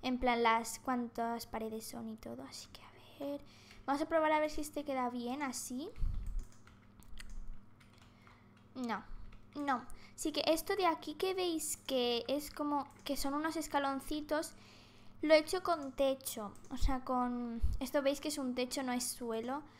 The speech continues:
Así que si no queréis hacerlo, tampoco es que vaya a haber mucho cambio en la casa, porque yo lo que he hecho es puesto un suelito y ya. Así que, mira, así queda mejor. Guau, sí. Y voy a bajar el volumen porque oigo la musiquita de...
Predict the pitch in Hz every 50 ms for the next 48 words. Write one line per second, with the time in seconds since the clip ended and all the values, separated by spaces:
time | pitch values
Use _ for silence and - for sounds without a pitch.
0 | - - - - - 294 254 269 262 262 - 285 269 254 262 262 - 285 294 285
1 | 302 285 294 294 269 285 294 285 285 269 254 247 254 254 262 269 269 - - -
2 | 294 277 269 262 254 254 254 - - - - - - - - - 254 254 254 254
3 | 247 240 240 240 247 247 247 240 247 - 247 240 240 240 240 240 240 240 233 233
4 | 226 226 226 - 233 233 226 - 285 285 320 - - - - - - - - -
5 | - - - 294 302 294 294 285 269 277 277 302 294 302 311 294 277 262 262 254
6 | - - - - - 285 269 - - 277 269 262 - 277 247 247 247 240 247 254
7 | 240 220 208 196 - 226 - - - 220 - - - 226 - - 214 220 214 -
8 | - - - - - - - 262 247 233 233 226 - 285 - 302 285 269 262 247
9 | 233 240 - - - - 277 285 285 302 339 415 427 - - - - - - -
10 | - - - - - - - - 269 262 254 247 240 240 240 240 240 247 - -
11 | - - 262 247 240 - - - - - - - - - 262 247 240 240 370 392
12 | - 339 320 311 302 285 269 269 269 277 294 277 277 269 - 262 262 269 294 302
13 | 302 285 269 254 - - - - 285 285 277 254 240 233 240 247